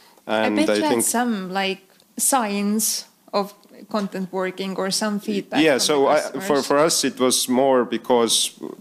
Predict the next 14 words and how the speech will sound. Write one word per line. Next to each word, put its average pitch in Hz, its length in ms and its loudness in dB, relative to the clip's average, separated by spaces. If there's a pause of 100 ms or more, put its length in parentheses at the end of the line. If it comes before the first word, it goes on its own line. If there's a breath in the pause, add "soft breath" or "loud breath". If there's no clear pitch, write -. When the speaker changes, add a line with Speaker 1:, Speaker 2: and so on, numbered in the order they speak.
(120)
Speaker 1:
we 113 240 4
kind 113 240 -2
of 104 80 -4
had 117 200 0
this - 200 -2
revenue 104 1000 4
structure 107 500 0
as 101 140 0
well, 104 300 2
where 98 240 2
twenty 110 360 -2
percent 107 500 -2
of 95 180 -2
the, 104 420 2